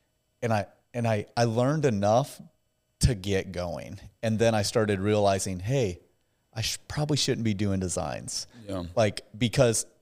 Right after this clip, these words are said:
Speaker 1: yes, I'm making it work, but Corey can make it better. And
Speaker 2: Right.
Speaker 1: so, uh, YouTube is absolutely, um, absolutely a great resource. Tips is just, um,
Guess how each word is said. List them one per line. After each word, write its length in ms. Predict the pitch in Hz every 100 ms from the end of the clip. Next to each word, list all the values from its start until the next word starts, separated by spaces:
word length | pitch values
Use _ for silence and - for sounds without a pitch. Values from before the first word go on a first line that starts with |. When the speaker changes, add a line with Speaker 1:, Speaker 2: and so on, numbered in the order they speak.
| _ _
Speaker 1:
yes, 320 | - 151 127 123
I'm 100 | 113
making 240 | 120 120
it 100 | 104
work, 300 | 107 110 -
but 220 | 98 -
Corey 280 | - 127 110
can 160 | 101 92
make 200 | 92 82
it 200 | - -
better. 380 | 85 - 50 - - - -
And 80 | -
Speaker 2:
Right. 80 | 107
Speaker 1:
so, 540 | 123 113 104 101 98 - - _ -
uh, 380 | 107 104 98 90 - -
YouTube 720 | 113 135 131 143 131 127 107
is 260 | 117 104 -
absolutely, 1120 | 110 110 - 113 117 107 113 113 110 107 107 117 - -
um, 460 | 104 98 92 92 95 - _ _
absolutely 720 | 107 104 104 104 98 98 95
a 100 | -
great 340 | 92 98 95 -
resource. 600 | 95 92 95 92 - -
Tips 440 | - 117 110 -
is 140 | 98
just, 440 | - 98 92 - - - _ _ _ _ _ _ -
um, 420 | 98 90 85